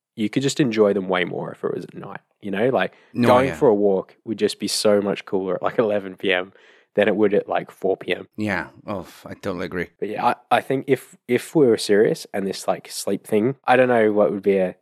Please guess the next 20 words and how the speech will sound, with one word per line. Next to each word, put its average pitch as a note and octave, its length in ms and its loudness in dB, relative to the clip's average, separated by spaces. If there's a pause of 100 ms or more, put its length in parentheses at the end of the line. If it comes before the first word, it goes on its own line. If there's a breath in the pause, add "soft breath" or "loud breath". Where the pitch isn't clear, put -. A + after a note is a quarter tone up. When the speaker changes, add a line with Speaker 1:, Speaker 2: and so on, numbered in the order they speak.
Speaker 1:
similar G2 380 2
example, F2+ 460 -4
but F#2+ 140 -4
I F#2+ 60 -2
mean, F#2 220 -2
like, F2+ 220 -10 (160)
I A#2+ 60 2
guess B2+ 180 2
a A2+ 40 -8
similar, A#2+ 320 2
like, G2+ 200 2
like, E2+ 120 -6
kind G2+ 140 -6
of, F#2+ 60 -10
like, - 180 -2
paradigm F#2+ 560 -2
shift - 400 -12
would G2+ 120 -10
be, D2 160 -2
like, - 380 -10